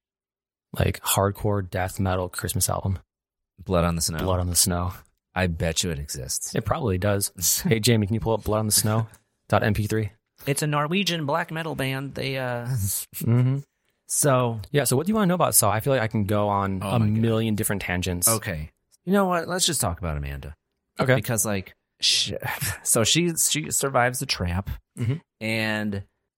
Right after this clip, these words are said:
Speaker 2: please explain this. As the series goes on, I didn't know this because, like, I watched Saw two, and there was one of the traps where this girl falls into a, a pit of needles, hypo-,
Speaker 1: Mm-hmm.
Speaker 2: hypodermic needles.
Speaker 1: Mm-hmm.
Speaker 2: And I don't have a problem with needles.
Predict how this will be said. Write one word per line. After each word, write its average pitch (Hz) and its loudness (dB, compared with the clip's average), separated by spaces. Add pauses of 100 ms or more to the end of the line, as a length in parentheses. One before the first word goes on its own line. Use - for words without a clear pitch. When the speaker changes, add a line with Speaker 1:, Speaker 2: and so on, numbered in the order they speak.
(100)
Speaker 2:
please 214 2
explain 82 -2
this. 87 -4 (600)
As 123 2
the 135 0
series 175 2
goes 127 0
on, 101 0
I 104 -6
didn't 117 -2
know 80 0
this - -8
because, 98 -4
like, 95 -4
I 101 -4
watched 127 0
Saw 113 0
two, 104 -2 (280)
and 107 -2
there 113 2
was 107 -2
one 107 -2
of 110 -2
the 104 -8
traps 98 -2
where 90 -2
this 92 -2
girl 98 -2
falls 90 -4
into 92 -4
a, 82 -4
a - -20 (140)
pit - -2 (400)
of 85 0
needles, 101 0
hypo-, 113 4
Speaker 1:
Mm-hmm. 107 2
Speaker 2:
hypodermic 101 -10
needles. 110 -2
Speaker 1:
Mm-hmm. 110 -4 (340)
Speaker 2:
And 107 -2 (180)
I 135 -2
don't 175 4
have 185 0
a 117 -2
problem 131 -2
with 98 0
needles. 127 0